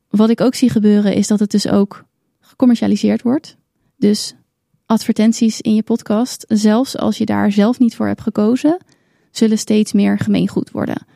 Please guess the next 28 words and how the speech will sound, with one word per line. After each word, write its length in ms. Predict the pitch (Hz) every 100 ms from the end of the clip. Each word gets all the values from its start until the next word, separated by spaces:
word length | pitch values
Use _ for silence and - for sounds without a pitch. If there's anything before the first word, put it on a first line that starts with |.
| _ _ _ _ _ _
Als 160 | - 214
je 60 | 208
nu 100 | 202
namelijk 340 | 202 202 202
een 100 | 202
video 240 | 208 202
op 80 | 196
YouTube 320 | 208 220 214
zet, 260 | - 202 -
dan 100 | -
krijg 180 | 202 240
je 60 | 262
daar 140 | 262
ook 120 | 262
advertenties 540 | - - - 269 247 254
omheen. 540 | 240 226 220 208 202 - _ _ _
Terwijl 220 | 240 247
je 60 | 254
daar 100 | 254
misschien 240 | 240 262
niet 120 | 254 -
eens 220 | 254 247
iets 160 | 240
zelf 240 | - 240 247
aan 160 | 226
verdient 300 | 220 226 247
als 120 | 226 202
contentmaker. 800 | 190 208 208 208 - - 233